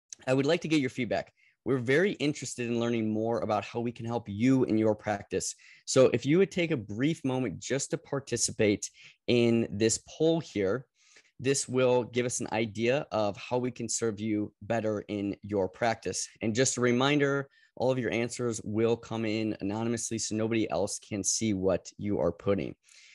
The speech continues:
So if, for those of you, I just wanna make sure everybody is seeing this poll. It looks like we're getting some, uh, answers coming in. Thank you so much. So we'll just give, uh,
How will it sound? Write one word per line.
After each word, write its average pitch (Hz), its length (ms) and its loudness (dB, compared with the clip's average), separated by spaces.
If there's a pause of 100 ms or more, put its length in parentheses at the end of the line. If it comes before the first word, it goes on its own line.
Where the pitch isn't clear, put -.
(140)
So 110 400 4
if, - 380 2
for - 340 0
those 127 220 4
of 123 100 -2
you, 120 220 2
I 113 80 2
just 104 180 -6
wanna 110 140 -6
make 104 180 -4
sure - 180 -4
everybody 101 420 0
is 101 160 0
seeing 107 260 -4
this 95 120 -6
poll. 120 300 2
It 76 60 0
looks 101 280 -2
like 98 240 0
we're 104 100 -2
getting 104 280 -2
some, 101 480 -4
uh, 76 240 -4
answers 101 340 0
coming 95 300 0
in. 127 240 2 (480)
Thank 110 200 2
you 104 80 -2
so 104 240 0
much. 107 400 0
So 107 180 0
we'll 104 160 0
just 131 300 -2
give, 120 260 4
uh, 104 320 4